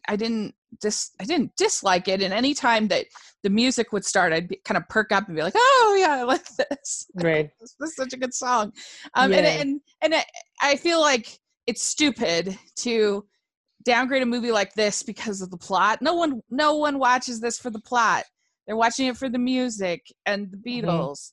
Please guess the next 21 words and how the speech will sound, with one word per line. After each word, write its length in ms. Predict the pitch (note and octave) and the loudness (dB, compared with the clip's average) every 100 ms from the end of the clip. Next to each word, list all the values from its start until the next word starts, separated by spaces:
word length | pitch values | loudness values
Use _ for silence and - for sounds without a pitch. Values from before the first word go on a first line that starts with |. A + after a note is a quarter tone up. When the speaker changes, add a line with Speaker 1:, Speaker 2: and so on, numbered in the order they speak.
| - | -6
Speaker 1:
And 300 | G#3 G3+ G3 _ _ _ | -4 -4 -6 _ _ _
so 420 | - C4 A#3+ A3 - _ _ - | -4 2 4 2 -2 _ _ -20
it, 140 | - _ | -20 _
y-, 100 | G3 _ _ _ _ _ _ | -20 _ _ _ _ _ _
y-, 180 | B3 B3+ A3+ | -14 -10 -8
if, 80 | A#3 | -8
if 280 | A#3+ A3+ B3+ | -8 -10 -8
you're 80 | A#3 | -4
judging 440 | C4+ B3 B3+ A#3+ | -2 -4 -4 -4
a 40 | |
movie 340 | A3 A#3+ A3+ A3+ | -4 -6 -8 -6
by 200 | G3+ G3+ | -2 -2
what 240 | G#3 G#3 | -2 -2
it's, 440 | G#3+ G3+ - - - _ | -2 -6 -10 -10 -14 _
what 160 | G3+ | -8
it's 260 | G3+ - - _ _ _ | -8 -14 -16 _ _ _
trying 300 | - G#3+ G#3+ | -4 -2 -2
to 80 | G3 | -6
do, 560 | F3+ D#4 G#3 D#3 A3 B3 _ _ _ _ F3 | -6 -2 0 -2 -4 -6 _ _ _ _ -8
Speaker 2:
Mm-hmm. 340 | D#3+ D#3+ F3 | -6 -6 -4
Speaker 1:
uh, 180 | F#3+ F3+ | -4 -4